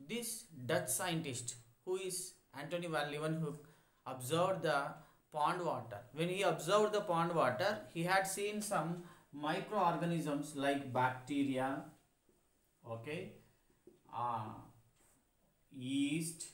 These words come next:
and protozoans, protozoans, okay, and also he also observed the R B C. These are the different types of living organisms he observed.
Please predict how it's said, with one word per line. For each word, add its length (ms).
and 320
protozoans, 1300
protozoans, 1300
okay, 360
and 140
also 400
he 220
also 380
observed 600
the 80
R 320
B 140
C. 180
These 240
are 120
the 120
different 380
types 260
of 160
living 280
organisms 640
he 100
observed. 500